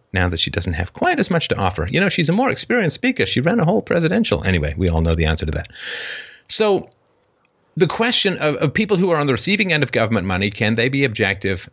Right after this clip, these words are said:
about government policy? Well, of course not. Of course not, because if we say that financial incentives have no impact on judgment, then we have to legalize all bribery. All bribery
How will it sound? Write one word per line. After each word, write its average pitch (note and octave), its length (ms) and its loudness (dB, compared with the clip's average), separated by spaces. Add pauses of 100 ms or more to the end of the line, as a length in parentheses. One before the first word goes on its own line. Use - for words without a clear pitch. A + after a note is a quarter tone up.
about F#2 380 -2
government F#2 340 -2
policy? G3+ 440 -2
Well, G3+ 120 2
of G#3+ 80 0
course D#4 260 0
not. - 220 -6 (760)
Of D#3+ 140 -2
course C4+ 280 0
not, A#2+ 140 -2
because D#3+ 260 -2
if G#3+ 180 0
we B3 120 0
say A3 260 0
that F3+ 300 -4 (100)
financial D#3 400 0
incentives C3+ 520 0
have A#2 220 -2
no C#3+ 440 2 (1800)
impact E3 600 0 (400)
on B2 180 2
judgment, F3+ 520 -4 (380)
then D3+ 200 -2
we D3+ 100 2
have F3+ 200 -2
to E3 60 0
legalize D3 560 0
all D#3+ 220 0
bribery. A2+ 500 -2 (280)
All A#3 240 2
bribery D#3+ 520 -2